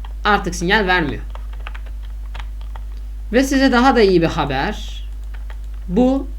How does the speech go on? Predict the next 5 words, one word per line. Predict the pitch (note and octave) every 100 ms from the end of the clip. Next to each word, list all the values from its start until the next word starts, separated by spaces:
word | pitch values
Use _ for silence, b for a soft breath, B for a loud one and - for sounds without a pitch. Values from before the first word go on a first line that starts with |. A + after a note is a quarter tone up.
| - - - - -
redstone'la | A3 B3+ - F#3+ F3+
kontrol | F3 E3 G#3
edilebiliyor. | G3 F#3+ F3 F3+ C3+ - -
Şuradaki | - - F3+ F#3 G#3
şahıscık. | G3+ G3 G3+ A#3 G3+ - -